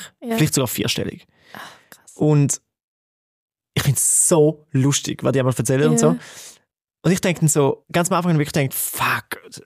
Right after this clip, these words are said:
Speaker 2: voll krass, voll übertrieben, so viel schon. Aber inzwischen denk ich so, hey, nein, Mann, der hat seine Erfahrungen gemacht.
Speaker 1: Ja, und der hat das
Speaker 2: Der,
Speaker 1: Willen, der hat
Speaker 2: der
Speaker 1: Spaß
Speaker 2: will das,
Speaker 1: gehabt.
Speaker 2: eben, er hat Spaß und es ist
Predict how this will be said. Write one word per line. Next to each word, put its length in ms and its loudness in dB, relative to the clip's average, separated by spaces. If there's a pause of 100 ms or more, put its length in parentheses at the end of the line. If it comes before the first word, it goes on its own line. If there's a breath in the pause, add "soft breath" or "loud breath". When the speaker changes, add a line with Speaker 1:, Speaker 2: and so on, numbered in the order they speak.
Speaker 2:
voll 560 0
krass, 640 -2
voll 200 0
übertrieben, 760 -2 (420)
so 240 0
viel 280 0
schon. 260 0 (1120 loud breath)
Aber 140 0
inzwischen 240 2
denk 160 0
ich 40 -2
so, 320 -2 (580)
hey, 160 2
nein, 220 0
Mann, 320 0
der 180 -2
hat 100 -12
seine 240 2
Erfahrungen 380 0
gemacht. 240 0
Speaker 1:
Ja, 260 2
und 140 -4
der 60 0
hat 80 -4
das 120 -4
Speaker 2:
Der, 120 4
Speaker 1:
Willen, 280 4
der 100 0
hat 140 -4
Speaker 2:
der 60 4
Speaker 1:
Spaß 140 4
Speaker 2:
will 100 4
das, 220 2
Speaker 1:
gehabt. 160 -6
Speaker 2:
eben, 160 0
er 60 2
hat 80 -2
Spaß 500 -2
und 460 -2
es 200 -2
ist 360 -2